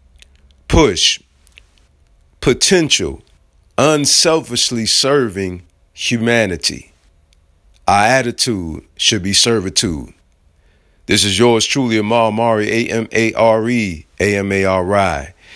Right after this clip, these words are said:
You can follow me on Facebook. Also, you can follow me on Instagram, tribal underscore unity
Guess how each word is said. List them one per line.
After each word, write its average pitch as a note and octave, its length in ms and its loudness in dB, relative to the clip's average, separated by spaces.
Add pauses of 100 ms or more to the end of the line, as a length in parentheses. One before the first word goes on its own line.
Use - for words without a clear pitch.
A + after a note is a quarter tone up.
(380)
You G2+ 120 -2
can G#2 120 0
follow C3+ 320 2
me B2 160 -2
on A2 180 -2
Facebook. C3+ 680 -2 (1120)
Also, B2 400 2
you A#2 200 0
can A2 480 0 (280)
follow A#2+ 340 2
me A2 240 -2
on G#2+ 280 0
Instagram, G2+ 840 0 (1000)
tribal A#2 680 0 (220)
underscore A2 840 0 (180)
unity B2+ 800 2